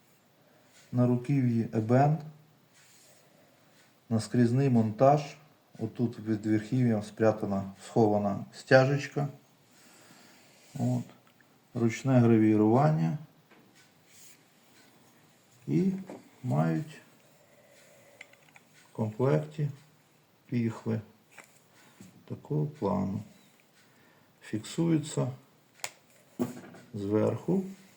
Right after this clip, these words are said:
Оковочка виконана повністю із срібла дев'ятсот двадцять п'ятої проби. Тут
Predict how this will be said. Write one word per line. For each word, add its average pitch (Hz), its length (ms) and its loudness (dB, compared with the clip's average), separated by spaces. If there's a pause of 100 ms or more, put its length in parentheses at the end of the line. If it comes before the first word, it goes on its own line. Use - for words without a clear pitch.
(880)
Оковочка 147 560 4
виконана 123 640 4 (400)
повністю 113 560 -2
із 101 260 -2
срібла 123 480 -2 (120)
дев'ятсот 131 500 -2
двадцять 131 380 -2
п'ятої 135 400 0
проби. 127 460 -2 (1800)
Тут 127 260 -6